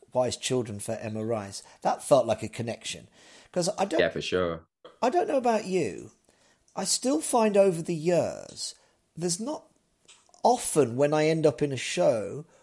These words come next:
Speaker 1: with people from my hometown or, or nearby.
Speaker 2: I was literally just about to say exactly the same thing.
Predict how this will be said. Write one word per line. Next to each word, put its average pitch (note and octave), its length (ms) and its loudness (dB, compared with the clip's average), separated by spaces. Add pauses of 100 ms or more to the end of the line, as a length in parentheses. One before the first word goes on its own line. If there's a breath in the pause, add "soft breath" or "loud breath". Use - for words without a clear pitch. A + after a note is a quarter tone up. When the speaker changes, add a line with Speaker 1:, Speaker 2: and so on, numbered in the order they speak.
(180 soft breath)
Speaker 1:
with D#3+ 360 4
people F3 360 2
from E3 300 2
my D#3+ 140 2
hometown E3+ 560 0
or, C#3 100 0
or D3+ 180 6
nearby. D#3+ 680 6
Speaker 2:
I C3 100 6
was D#3 180 4
literally G2 840 -2
just - 400 -4
about E2 280 0
to F2+ 100 -8
say E2+ 360 -2
exactly E2+ 540 -4
the D#2 120 -4
same D#2+ 260 -2
thing. D2+ 400 -2